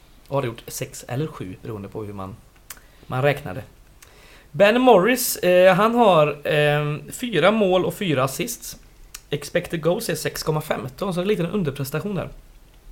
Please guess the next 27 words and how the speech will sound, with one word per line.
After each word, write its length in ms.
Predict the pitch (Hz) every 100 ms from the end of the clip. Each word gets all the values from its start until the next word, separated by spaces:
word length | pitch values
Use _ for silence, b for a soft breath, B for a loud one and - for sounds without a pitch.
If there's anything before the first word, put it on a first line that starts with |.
| - - - - - b b b b -
Eh, 280 | 135 131 127
expected 520 | - - 135 - 139
assist 320 | - - 127 104
är 60 |
fyra 200 | - 104
komma 180 | - 92
sjutton. 560 | - - - - - 135 - - - - - - - b b b b b b b b b - -
Eh, 260 | - 120 123
våra 300 | 147 170 165
mittfältare 640 | 175 180 - 143 143 180
däremot, 300 | 156 143 -
det 80 | 160
är 40 | 156
ju 160 | 160
en, 120 | 160
eh, 240 | - 160 156
Axel 200 | 160 175
Henriksson 360 | 170 143 175
har 120 | 160 147
ju 40 |
en 80 | 143
expected 580 | 143 - 147 - 143 135
assist 480 | 139 - 139 - -
på 60 |
två 260 | 143 - 139
komma 220 | 139 139
tjugosju, 380 | 127 160 -